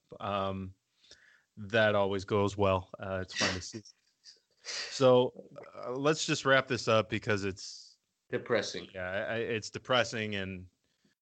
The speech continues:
Speaker 1: yeah, I, I don't wanna get too overly negative. But what are you expecting? We'll, we'll talk again, obviously. Um,
Speaker 2: Yeah.
Speaker 1: maybe a day or two before against Inter, but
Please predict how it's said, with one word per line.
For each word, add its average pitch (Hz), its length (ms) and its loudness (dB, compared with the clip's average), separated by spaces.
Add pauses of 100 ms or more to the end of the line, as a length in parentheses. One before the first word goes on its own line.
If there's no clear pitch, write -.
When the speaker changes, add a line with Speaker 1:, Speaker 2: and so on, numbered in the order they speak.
(160)
Speaker 1:
yeah, 90 280 -10
I, 110 300 -2
I - 20 0
don't 117 120 0
wanna 113 200 0
get 107 320 -4
too 113 280 0
overly 104 320 2
negative. 98 540 -2 (160)
But 101 300 0 (120)
what 120 240 4
are 127 40 8
you 127 120 8
expecting? 107 760 2
We'll, 165 200 6
we'll 233 140 -2
talk 151 300 2
again, 107 240 -4
obviously. 95 800 -6
Um, 95 220 -2
Speaker 2:
Yeah. 123 200 2 (240)
Speaker 1:
maybe 107 180 -4
a 101 40 0
day 107 160 0
or 101 120 2
two 104 120 -8
before 98 500 -2
against 90 340 -8
Inter, 90 300 -8
but 87 260 -10